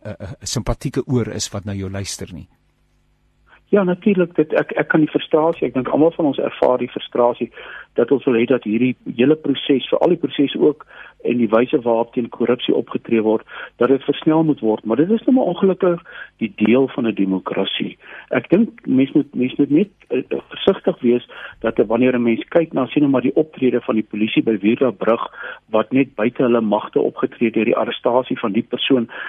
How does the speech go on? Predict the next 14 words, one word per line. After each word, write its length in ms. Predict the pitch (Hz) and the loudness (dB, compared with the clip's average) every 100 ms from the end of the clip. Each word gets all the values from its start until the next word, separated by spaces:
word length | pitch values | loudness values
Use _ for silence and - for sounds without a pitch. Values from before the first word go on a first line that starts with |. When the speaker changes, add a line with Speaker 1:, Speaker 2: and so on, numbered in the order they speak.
| - | -4
Speaker 2:
Dis, 220 | 143 151 | -2 0
dis 180 | - 156 | 0 0
geregsdienaars 920 | - 160 156 170 - 143 143 139 139 - | 2 2 2 -2 -6 0 2 4 2 0
wat 160 | 123 | 0
dood 180 | 127 135 | 2 2
eenvoudig 440 | 143 - 131 135 | 0 2 0 0
net 140 | 135 135 | 0 2
die 200 | 127 123 - - | 2 -2 -12 -20
wet 280 | - 120 123 | -2 0 0
in 100 | 123 | 0
eie 200 | - 127 | 0 2
hande 280 | 110 107 113 | 2 0 0
geneem 300 | - 101 101 | 0 0 0
het. 120 | 101 | -2